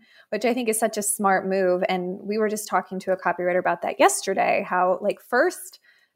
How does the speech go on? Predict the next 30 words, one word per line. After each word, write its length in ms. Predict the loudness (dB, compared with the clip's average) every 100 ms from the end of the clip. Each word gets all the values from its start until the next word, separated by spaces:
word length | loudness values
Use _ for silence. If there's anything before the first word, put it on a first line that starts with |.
| -6
tap 320 | 0 0 0
your 80 | 0
network, 440 | 0 0 -2 -2
right? 240 | 0 2
Let 140 | 0 -2
them 120 | 0
know 100 | 2
what 160 | 2 2
you 100 | -4
do, 420 | 0 2 2 -2 -2
ask 280 | 0 0 0
for 120 | -2
help. 360 | 0 2 0 -2 _ -20 -20 _ _ -8
What 300 | -2 0 0 -4 -6
advice 420 | -4 2 2 0 -4
would 100 | -2
you 80 |
give 120 | 0 0
as 120 | 2
far 140 | 2
as 100 | 2
how 160 | 2 0
to 100 | 0
word 440 | 0 2 0 0
that 360 | 0 2 2 0
or, 120 | 0
like, 200 | -2 -2
the 100 | -2
right 340 | 0 2 2
way 340 | 2 2 2